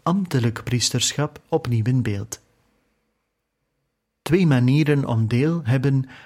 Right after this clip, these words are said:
aan het ene priesterschap van Christus, waarin twee dimensies aanwezig zijn, verbonden in het alles overstijgende kruisoffer.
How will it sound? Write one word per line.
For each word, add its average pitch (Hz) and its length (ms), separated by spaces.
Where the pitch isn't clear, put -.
aan 139 180
het 131 220
ene 139 260
priesterschap 120 760
van 120 260
Christus, - 640
waarin 127 400
twee 165 260
dimensies 123 680
aanwezig 120 580
zijn, 113 380
verbonden 120 720
in 143 160
het 135 180
alles 127 440
overstijgende 120 760
kruisoffer. - 840